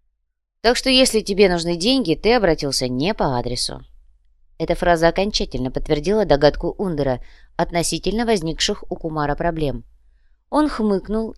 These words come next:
и негромко спросил: «Много должен?» «Прилично», поколебавшись, ответил Шас.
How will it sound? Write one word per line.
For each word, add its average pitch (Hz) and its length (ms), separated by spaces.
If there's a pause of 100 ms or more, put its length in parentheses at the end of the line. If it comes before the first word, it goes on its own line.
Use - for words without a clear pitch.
и 208 80
негромко 170 440
спросил: 170 580 (540)
«Много 143 440
должен?» 156 380 (880)
«Прилично», 202 640 (400)
поколебавшись, 170 640
ответил 165 320
Шас. - 400